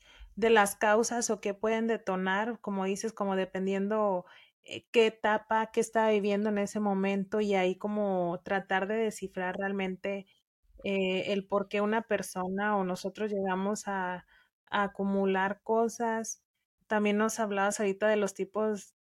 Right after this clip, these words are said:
eh, de acumulación o eso. Me encantaron los ejemplos porque sí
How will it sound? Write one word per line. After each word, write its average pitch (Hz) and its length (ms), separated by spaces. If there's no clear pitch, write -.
eh, 185 800
de 214 160
acumulación 220 960
o 220 100
eso. 208 180
Me 208 100
encantaron 208 460
los 262 160
ejemplos 220 580
porque 196 400
sí 202 560